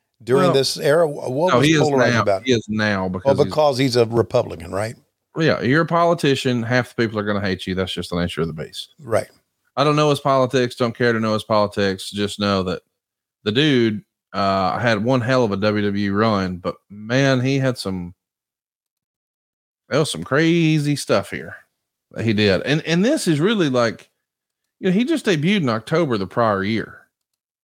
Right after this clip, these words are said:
Speaker 2: And immediately he's interfering in the main event, which is the first ever Hell in a Cell with Shawn Michaels and The Undertaker. And he's gonna get to wrestle The Undertaker at WrestleMania. So part of him has to be like, "Fuck, I finally made it.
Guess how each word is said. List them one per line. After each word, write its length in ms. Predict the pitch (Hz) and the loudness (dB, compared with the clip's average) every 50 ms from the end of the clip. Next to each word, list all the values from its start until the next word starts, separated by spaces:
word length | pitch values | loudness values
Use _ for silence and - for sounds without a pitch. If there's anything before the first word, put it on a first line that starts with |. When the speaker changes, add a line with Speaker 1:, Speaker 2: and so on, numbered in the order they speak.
| _ _ _ _ _ _ _ - | _ _ _ _ _ _ _ -4
Speaker 2:
And 120 | 127 127 | 0 0
immediately 920 | 123 131 147 175 185 190 170 165 143 104 107 117 107 104 104 107 107 - - - | 2 2 2 2 2 2 2 0 0 0 0 -2 -2 -2 -2 -4 -6 -6 -8 -10
he's 540 | 110 131 123 120 113 104 - - - - - _ _ | -6 -4 -2 -2 -2 -4 -6 -10 -12 -14 -16 _ _
interfering 600 | - 123 139 135 120 - 143 143 143 135 123 117 | -2 0 2 2 2 2 2 2 2 2 2 2
in 80 | 113 107 | 0 0
the 60 | 101 | 0
main 220 | 104 110 120 120 | 0 0 2 2
event, 400 | 110 101 98 120 123 117 101 - - _ _ _ _ _ _ _ _ _ _ _ _ - | 2 2 2 2 2 0 0 -4 -6 _ _ _ _ _ _ _ _ _ _ _ _ -12
which 160 | - 113 - 120 | -10 -8 -6 -6
is 100 | 110 101 | -4 -4
the 80 | 117 | -2
first 320 | 104 - 143 139 120 - 135 | 0 0 0 0 2 2 2
ever 180 | 127 117 117 | 2 2 2
Hell 220 | 113 117 113 113 107 | 2 2 2 2 0
in 60 | 104 | -2
a 40 | 104 | -2
Cell 300 | - - 120 117 107 95 | -2 0 2 2 2 2
with 120 | 95 98 | 0 -2
Shawn 300 | - 123 117 110 107 101 | -2 -2 0 0 2 2
Michaels 680 | 101 101 104 107 - - 90 87 90 90 - - - - | 2 2 2 2 0 -2 -4 -4 -4 -6 -8 -10 -12 -8
and 120 | - 107 104 | -6 -4 -2
The 80 | 101 | -2
Undertaker. 560 | 104 117 117 101 - 104 92 87 90 - 80 - | 0 0 -2 -2 -2 -4 -4 -6 -4 -6 -6 -4
And 140 | - 117 | 0 0
he's 100 | 120 110 | 0 2
gonna 160 | 139 165 156 139 | 2 0 0 2
get 160 | 147 156 143 | 0 0 0
to 80 | - | 2
wrestle 340 | 117 123 135 147 139 - 120 | 0 2 2 0 0 -2 -2
The 140 | 101 101 110 | 0 0 0
Undertaker 440 | 117 123 117 101 - 107 98 - 101 71 85 | 0 0 0 0 -2 -2 -2 -2 -2 0 0
at 100 | 101 101 | 0 0
WrestleMania. 480 | - - 90 107 117 117 104 82 71 - | -2 -4 -4 -2 0 0 -2 -4 -6 -8
So 140 | - - 101 | -8 -8 -6
part 260 | - 175 196 294 311 | -2 0 2 2 4
of 80 | 220 | 2
him 180 | 160 120 113 107 | 2 2 2 2
has 220 | 107 113 113 107 | 2 0 0 -2
to 100 | - - | -2 -4
be 140 | 107 113 110 | 0 0 2
like, 220 | 104 98 90 85 - | 2 0 -2 -4 -8
"Fuck, 300 | - - 185 180 - - | -10 -6 -6 -6 -6 -6
I 80 | 101 - | -8 -6
finally 420 | - 123 123 131 135 127 113 101 | -2 0 0 0 2 0 0 -2
made 260 | 95 101 120 170 156 | -2 0 0 0 0
it. 200 | 101 - - _ | -2 -4 -8 _